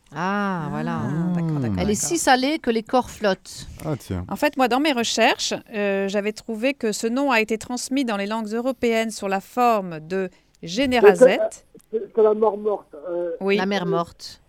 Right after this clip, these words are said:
Speaker 3: En arabe et en français, on utilise le nom de lac de Tibériade. Et dans les versions grecques et latines des évangiles, on utilise le nom de mer de Galilée.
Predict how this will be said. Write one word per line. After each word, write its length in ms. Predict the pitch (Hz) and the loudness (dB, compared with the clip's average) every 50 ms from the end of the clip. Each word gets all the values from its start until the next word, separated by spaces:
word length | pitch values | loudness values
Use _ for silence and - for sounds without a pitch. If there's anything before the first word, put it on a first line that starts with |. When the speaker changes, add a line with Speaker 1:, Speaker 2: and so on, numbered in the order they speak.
| _ - | _ -4
Speaker 3:
En 160 | - 220 240 | -2 2 2
arabe 300 | 247 240 262 285 247 254 | 2 4 4 4 4 4
et 40 | 254 | 4
en 80 | 247 | 2
français, 460 | 233 - - 240 240 - - - 254 247 | 2 -4 -6 -6 -6 -4 -2 0 0 0
on 80 | 233 | 0
utilise 420 | 220 214 - 214 208 220 220 208 208 | -4 -6 -6 -6 -6 -6 -6 -4 -4
le 80 | 220 | -4
nom 140 | 220 220 220 | -4 -4 -4
de 100 | 185 180 | -4 -2
lac 200 | 175 208 226 214 | -2 -2 -2 -2
de 100 | 190 185 | -2 -6
Tibériade. 720 | 185 - - 254 220 208 190 220 185 170 165 185 233 294 440 523 _ _ _ _ _ _ _ _ _ _ _ _ _ _ _ - | -8 -6 -6 0 0 0 0 0 0 0 2 2 2 0 -4 -8 _ _ _ _ _ _ _ _ _ _ _ _ _ _ _ -4
Et 120 | - 196 | -2 -2
dans 120 | 190 214 226 | 0 2 2
les 100 | 233 233 | 2 2
versions 340 | 240 240 - - - 220 208 | 2 0 0 -2 -4 -4 -4
grecques 440 | 190 - 277 302 - - - - _ - | -2 0 -2 -2 -2 -4 -10 -10 _ -2
et 320 | - 208 202 202 196 190 190 | 0 2 2 2 2 2 2
latines 400 | 214 247 254 - - 269 247 226 | 2 0 0 0 -4 -4 -2 -2
des 180 | 202 190 190 | -2 -2 -2
évangiles, 460 | 185 175 170 170 165 180 220 254 262 - - | -4 -4 -4 -6 -6 -4 -4 -4 -4 -6 -8
on 160 | 220 214 214 | -8 -6 -6
utilise 440 | 214 202 - 196 175 196 233 233 208 | -6 -6 -8 -8 -8 -6 -8 -6 -6
le 80 | 202 | -6
nom 160 | 190 202 226 220 | -8 -8 -8 -6
de 120 | 202 185 | -6 -6
mer 280 | 180 190 220 247 240 220 | -4 -2 -2 -2 -2 -2
de 80 | 214 | -2
Galilée. 440 | 202 196 190 190 180 156 147 - | -2 -2 -2 -2 -2 -6 -6 -10